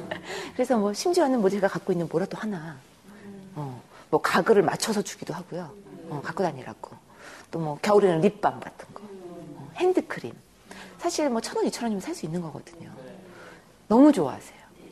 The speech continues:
어, 받으면 "원장님이 내가 이렇게 좋아졌다고 상 줬네." 하면서 막 거의 막 남자분들도 찔듯이 기뻐해요. <laughs>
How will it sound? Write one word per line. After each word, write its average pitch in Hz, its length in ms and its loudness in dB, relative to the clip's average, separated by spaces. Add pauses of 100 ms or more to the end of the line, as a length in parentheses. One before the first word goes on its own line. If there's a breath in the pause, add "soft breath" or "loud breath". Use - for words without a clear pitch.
(220)
어, 135 440 -4
받으면 190 480 -4 (440 loud breath)
"원장님이 226 420 -2
내가 196 160 0
이렇게 - 160 -4
좋아졌다고 226 440 -8
상 - 200 -8
줬네." 349 180 -2
하면서 240 240 -4
막 - 100 -2
거의 214 200 2
막 190 240 -2
남자분들도 220 580 2
찔듯이 392 400 4
기뻐해요. 175 500 2
<laughs> - 1120 4